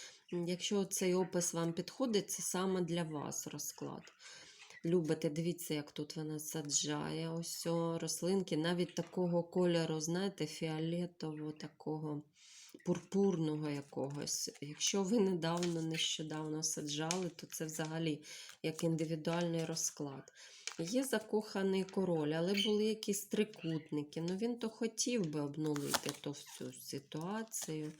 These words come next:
До речі, дівчатка, або хто тут, тут буде перемога за вами. Ви показуєте, що я зміг,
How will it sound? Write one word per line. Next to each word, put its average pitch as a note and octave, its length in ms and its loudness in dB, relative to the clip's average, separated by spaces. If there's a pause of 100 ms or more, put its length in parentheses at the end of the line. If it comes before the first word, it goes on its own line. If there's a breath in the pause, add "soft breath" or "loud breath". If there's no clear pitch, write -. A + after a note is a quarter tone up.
(440 loud breath)
До A3 180 6
речі, A3 440 4
дівчатка, F3 1040 -2
або D#3+ 400 -2
хто D#3 320 -4
тут, - 200 -14 (160)
тут G3+ 180 -2
буде G#3+ 320 0
перемога D3+ 760 0
за D3 180 -2
вами. C#3+ 500 -6 (480 loud breath)
Ви F3 100 2
показуєте, F3+ 880 -2
що D#3 580 -2 (220)
я G#3+ 260 0
зміг, F3 380 2